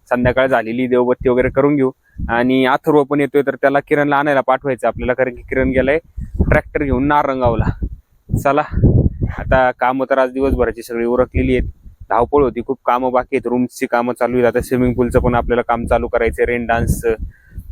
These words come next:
तर, अ, भरपूर गडबड असते दिवसभर. कस्टमर पण अधूनमधून येतात, पण त्यांना काही दाखवता येत नाही, कारण की मी असतो कामांकडे,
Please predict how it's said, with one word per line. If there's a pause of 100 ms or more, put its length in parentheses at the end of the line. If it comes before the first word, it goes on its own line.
(180)
तर,
अ, (260)
भरपूर
गडबड
असते
दिवसभर. (540)
कस्टमर
पण
अधूनमधून
येतात,
पण
त्यांना
काही
दाखवता
येत
नाही,
कारण
की
मी
असतो (100)
कामांकडे,